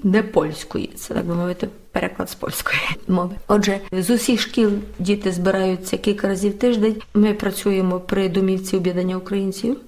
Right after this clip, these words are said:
е, у Польщі. Е, маю сьогодні три групи дітей і молоді, що відрадно, що, скажімо, ліцей у Сяноці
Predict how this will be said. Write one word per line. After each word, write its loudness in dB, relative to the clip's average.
е, 4
у 2
Польщі. 0
Е, 4
маю 6
сьогодні 0
три 2
групи 2
дітей 0
і 2
молоді, 2
що 2
відрадно, 2
що, -2
скажімо, 2
ліцей 0
у -4
Сяноці -2